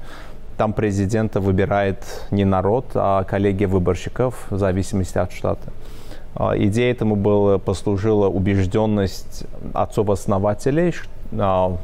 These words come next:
два с половиной века назад, что люди, в принципе, неграмотные, а, они в основном увлекаются х-, а, сельским хозяйством, и они не могут правильно выбирать лидеров.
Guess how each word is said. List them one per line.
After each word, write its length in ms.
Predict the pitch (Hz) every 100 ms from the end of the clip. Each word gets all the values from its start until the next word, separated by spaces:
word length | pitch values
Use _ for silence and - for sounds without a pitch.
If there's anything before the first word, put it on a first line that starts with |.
| - - - - 104 104 - - - - -
два 300 | 104 101 92
с 80 | -
половиной 340 | 98 98 98
века 300 | 92 95 -
назад, 420 | 98 92 120 151 - - - - -
что 280 | - - 107
люди, 500 | 101 107 98 98 90 -
в 40 |
принципе, 400 | 110 107 - 104
неграмотные, 920 | 95 90 107 117 135 - 151 170 160 - -
а, 400 | - 107 101 -
они 200 | 95 95
в 60 | 95
основном 720 | 90 - 92 98 95 92 90 101
увлекаются 640 | 92 95 95 98 92 95
х-, 200 | 90 98 -
а, 440 | 98 95 98 98 92
сельским 360 | - 98 - 98
хозяйством, 560 | 101 98 139 - 123
и 40 | 104
они 120 | 110
не 120 | 104
могут 320 | 104 98 92
правильно 420 | - 98 98 95
выбирать 640 | 92 92 92 104 120 - -
лидеров. 460 | 101 92 90 -